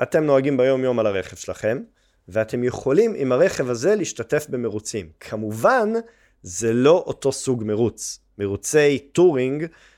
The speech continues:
זה המרוצים שמתנגשים אחד בשני, ובשביל זה צריך כלוב, וכל מיני תק-, תקני בטיחות מחמירים.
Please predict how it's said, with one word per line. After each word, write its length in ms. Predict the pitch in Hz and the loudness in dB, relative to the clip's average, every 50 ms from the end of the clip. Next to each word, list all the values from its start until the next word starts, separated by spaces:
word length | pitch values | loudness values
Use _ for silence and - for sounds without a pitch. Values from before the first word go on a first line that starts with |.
| _ _ _ | _ _ _
זה 240 | - 92 98 127 135 | -10 -2 2 4 4
המרוצים 540 | 131 131 127 117 117 113 - 139 139 135 127 | 4 4 2 0 0 -2 0 0 0 0 0
שמתנגשים 840 | - - 117 110 107 101 104 104 - - 113 98 - - - 165 165 | -2 0 2 2 2 2 0 -4 -6 -6 -8 -6 -4 -2 -2 0 0
אחד 260 | 151 - - 135 123 | 0 0 0 -2 0
בשני, 460 | 113 120 - - 123 117 120 117 110 101 | -2 -6 -6 -4 -6 -4 -4 -4 -4 -4
ובשביל 340 | 92 95 90 92 - 104 101 | -6 -8 -10 -10 -12 -10 -6
זה 120 | 95 107 | -6 -6
צריך 280 | 107 - - 101 - - - | -6 -6 -8 -10 -10 -12 -12
כלוב, 500 | - - 160 170 165 156 139 123 110 104 - _ _ _ _ _ _ _ - | -4 0 2 4 4 4 2 0 -4 -10 -12 _ _ _ _ _ _ _ -14
וכל 340 | 95 92 107 101 - 127 123 | -6 -6 -6 -4 0 0 2
מיני 160 | 123 120 113 | 2 2 0
תק-, 200 | 113 - - - 107 _ - | -2 -4 -10 -12 -12 _ -10
תקני 400 | - 117 - - 127 123 120 120 | -14 -12 -10 -6 -4 -2 -2 -2
בטיחות 500 | 107 107 - - 104 - - 120 - - | -4 -6 -10 -12 -12 -6 -6 -8 -6 -8
מחמירים. 580 | 104 104 - - 104 95 104 131 175 214 233 | -14 -14 -12 -10 -6 -2 0 0 0 0 -4